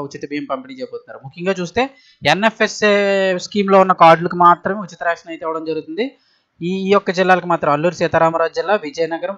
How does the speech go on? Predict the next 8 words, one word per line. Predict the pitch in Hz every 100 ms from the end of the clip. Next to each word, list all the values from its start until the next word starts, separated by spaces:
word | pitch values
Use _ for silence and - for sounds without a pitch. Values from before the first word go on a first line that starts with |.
| -
అనకాపల్లి, | 143 147 156 151 151 165 220 -
రాయలసీమ, | 139 147 156 - 160 170 202 -
శ్రీ | 160 151
సత్యసాయి | 139 - - 156 156 170 160
జిల్లా, | 156 202 - _ _ -
తిరుపతి, | 151 175 160 233 240 - 147
అలాగే | 165 160 143 - _ _ _ -
కర్నూలు | 147 151 165 165